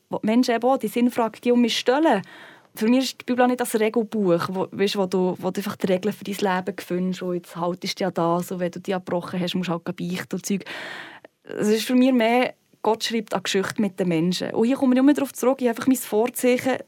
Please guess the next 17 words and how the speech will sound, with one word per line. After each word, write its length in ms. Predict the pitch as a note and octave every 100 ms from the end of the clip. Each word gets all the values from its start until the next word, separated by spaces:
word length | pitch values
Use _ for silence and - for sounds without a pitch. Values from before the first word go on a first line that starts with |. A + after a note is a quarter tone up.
| -
dass 180 | G#3+ A#3
ich, 180 | A#3 A3+ - - - _
dass 160 | A3+ A3
ich 80 | A#3
Gott 220 | A3+ C4+
in 100 | B3
meinem 140 | B3+
Leben 420 | B3+ A#3 B3 A3
erlebt 340 | G3 A3 - -
habe 300 | B3 A#3+ -
und 240 | G#3+ G#3 - -
wie 120 | A3+
nicht 160 | B3 B3+
hinter 200 | B3 G#3
das 300 | F#3+ G#3+ -
zurück 300 | - G#3+ A3
kann. 320 | - G3+ C#3+